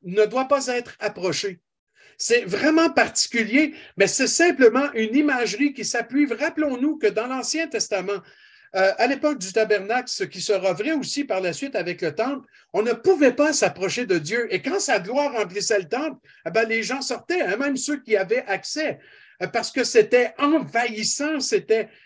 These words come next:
euh, quelque part même, ça faisait peur, ça suscitait une grande crainte que de voir la présence de la nuée glorieuse de Dieu qui remplissait le tabernacle ou le temple. Waouh !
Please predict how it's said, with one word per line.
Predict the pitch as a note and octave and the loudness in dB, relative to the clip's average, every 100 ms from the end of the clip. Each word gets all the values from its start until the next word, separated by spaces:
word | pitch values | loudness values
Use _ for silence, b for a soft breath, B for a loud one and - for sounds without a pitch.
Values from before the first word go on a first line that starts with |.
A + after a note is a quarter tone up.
| b _ | b _
euh, | F#3+ F#3 | -2 -2
quelque | F3 C4+ C4+ G#3+ | 0 -2 0 0
part | - C4+ A#3+ | 0 -2 -2
même, | G#3 A#3+ | -4 -4
ça | G3+ E3+ | -6 -8
faisait | D3 F3+ D#3+ - | -4 -4 -2 -4
peur, | E4+ F4+ G3+ | -2 -2 -2
ça | - - | -2 -2
suscitait | - A3 A3 G3+ B3+ A3+ | -2 -8 -10 -4 -2 -2
une | F#3+ | -6
grande | E3+ G#3+ G#3 | -2 -2 -2
crainte | D3+ D4+ E4 C4 | -4 -4 -4 -2
que | F#3+ | -4
de | F3 | -2
voir | G3 B3+ B3+ D3 B B B | -2 -2 -4 -8 B B B
la | E3+ F3 - | -2 -2 -8
présence | - D#4+ D#4+ C#4 D4+ C#4+ F3+ | -10 -4 -2 0 0 0 4
de | |
la | G#3 G3 | 4 4
nuée | G#3 C4 C#4+ C#4+ | 0 -2 0 -2
glorieuse | D#3+ G#3 C#4+ B3 A#3 C#4 B3+ | -6 -2 -2 -2 -4 -4 -4
de | F3+ F#3 | -2 -4
Dieu | E3 C#4 C#4 | -4 -6 -4
qui | G#3+ F3 | -4 -4
remplissait | C#3+ C#4 D#4+ - A3 - C4+ B3+ B B B - | -4 -4 -4 -6 -6 -2 -2 -2 B B B 0
le | F3 F#3 F3 E3 | 4 6 6 4
tabernacle | - C#4+ B3+ G#3 G#3+ C4+ C4+ G3 | 2 6 6 6 4 0 0 -4
ou | F#3+ | 0
le | F3 | 0
temple. | - - D4+ E4+ D3+ E3 | 0 0 2 2 0 -4
Waouh ! | D#3 C4+ C#4+ F#3 | -2 -2 -2 -4